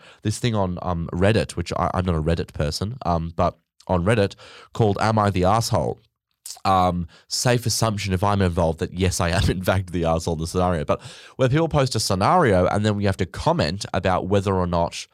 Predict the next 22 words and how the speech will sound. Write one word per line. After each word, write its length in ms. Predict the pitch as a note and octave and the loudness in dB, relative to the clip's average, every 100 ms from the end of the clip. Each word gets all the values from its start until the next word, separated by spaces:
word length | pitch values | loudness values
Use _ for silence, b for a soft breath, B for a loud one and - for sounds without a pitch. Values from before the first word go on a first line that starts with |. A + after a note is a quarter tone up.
| b b - | b b -6
in 120 | G#2 | -2
that 180 | G2+ - | -2 -2
scenario 360 | G2 G2 G2+ | -2 0 2
the 80 | F2 | 0
person 260 | G2+ F2+ F2 | 0 -2 -4
is 120 | D#2+ | -4
the 80 | E2+ | -2
asshole 320 | D#2+ - D2 | -2 -4 -8
or 80 | C#2+ | -4
not. 300 | G#2 - - B B B _ | -4 -4 -10 B B B _
And 640 | G#2+ G#2+ G#2 G2+ G2+ G2+ - | 0 2 2 2 0 -4 -2
I 100 | A#2+ | 2
love 200 | G2+ G#2 | 2 2
that. 260 | F2 C#2 - _ | 0 0 -4 _
I 100 | - | -4
mean, 140 | F2+ F2+ | 0 0
I'm 220 | F2 D#2+ - _ | 0 -4 -14 _
more 320 | E2+ F#2 B2 | -6 2 4
than 80 | A2+ | 4
happy 140 | G2 | 2
to 80 | E2+ | 0
wade 240 | D#2+ E2 | 2 0